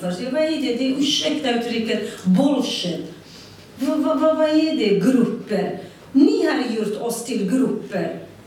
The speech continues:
Vi har ju kämpat för, innan trettio år jag kom till Sverige. Jag var ju i moskéerna. Imamer respekterade.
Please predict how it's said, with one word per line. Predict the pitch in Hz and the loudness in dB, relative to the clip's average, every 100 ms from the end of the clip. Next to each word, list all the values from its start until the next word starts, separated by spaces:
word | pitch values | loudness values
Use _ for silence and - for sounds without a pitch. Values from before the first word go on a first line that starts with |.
| - - - - - 320 | -20 -20 -14 -12 -6 2
Vi | 330 | 4
har | 339 | 6
ju | 339 330 | 4 4
kämpat | 370 339 285 302 381 415 - - - | 0 -4 -6 -6 -4 -4 -4 -8 -6
för, | 302 - - | -4 -4 0
innan | 285 320 311 - | 2 4 2 0
trettio | 330 269 - 302 | -2 -2 -2 0
år | 302 294 | 2 2
jag | 285 285 | 2 0
kom | 302 294 | 2 0
till | 269 262 | 0 -2
Sverige. | 285 277 262 269 269 | -2 0 2 4 4
Jag | 285 | 4
var | 269 294 | 2 4
ju | 285 277 269 262 - - | 4 4 2 0 -6 0
i | 277 | 4
moskéerna. | 269 262 - 320 294 285 269 262 247 240 - - - - - - | 4 4 0 0 2 4 4 4 2 -2 -4 -6 -6 -12 -10 -2
Imamer | 311 294 285 349 320 285 | 4 6 6 2 0 0
respekterade. | 269 - 277 262 - 349 269 175 175 | 0 -4 -6 -6 -6 -4 -2 -2 -2